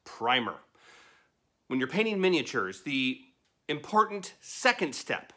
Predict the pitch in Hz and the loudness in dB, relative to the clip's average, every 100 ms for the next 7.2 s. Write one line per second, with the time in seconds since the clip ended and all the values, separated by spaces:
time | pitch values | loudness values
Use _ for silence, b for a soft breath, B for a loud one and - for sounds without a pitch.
0 | _ 160 180 196 180 139 117 107 151 156 | _ 0 0 2 0 -2 -6 2 2 2
1 | 151 127 120 120 113 123 113 107 117 117 | 0 0 0 0 -2 -4 -6 -4 -2 0
2 | 120 120 - 135 135 104 98 76 - _ | -2 -4 -2 0 0 -2 -6 -10 -16 _
3 | B B B B 131 127 151 175 165 151 | B B B B -4 -2 0 0 -2 -4
4 | - 220 196 156 - 123 113 - - 135 | 0 0 0 -6 -2 -2 -2 -6 -8 -6
5 | 131 180 175 160 165 156 139 110 117 107 | 0 2 2 2 2 0 -4 0 2 2
6 | 107 107 B B B _ _ 160 156 156 | 0 -6 B B B _ _ 0 2 0
7 | 151 | -4